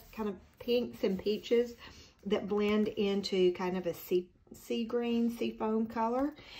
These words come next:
And then this one, um,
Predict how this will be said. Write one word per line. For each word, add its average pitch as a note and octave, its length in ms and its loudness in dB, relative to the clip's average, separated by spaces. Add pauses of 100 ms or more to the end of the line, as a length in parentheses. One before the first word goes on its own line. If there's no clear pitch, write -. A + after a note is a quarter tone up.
(420)
And F#3+ 340 2
then F#3 320 2
this G#3 320 0
one, D4+ 280 2 (520)
um, F#3 360 0